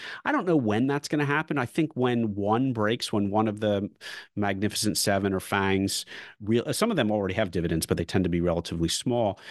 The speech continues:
Uh, but when that shift happens, I think the others will follow suit. And that then is good news and bad news for the investor, because good news because they'd access to that s-, sector. Uh,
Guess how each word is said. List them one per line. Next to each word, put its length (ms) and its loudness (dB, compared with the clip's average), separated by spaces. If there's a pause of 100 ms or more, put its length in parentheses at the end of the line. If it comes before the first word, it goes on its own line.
(220)
Uh, 160 0
but 240 0
when 320 0
that 220 0
shift 340 -2
happens, 380 0
I 80 2
think 120 0
the 120 2
others 240 0
will 80 -2
follow 400 2
suit. 420 0 (320)
And 160 0
that 220 0
then 200 2
is 140 0
good 240 0
news 220 -2
and 80 0
bad 180 0
news 160 0
for 180 -4
the 80 2
investor, 340 2
because 220 -2
good 160 2
news 140 6
because 180 -4
they'd 140 0
access 540 0
to 100 -2
that 180 4
s-, 280 0 (100)
sector. 560 0 (480)
Uh, 160 4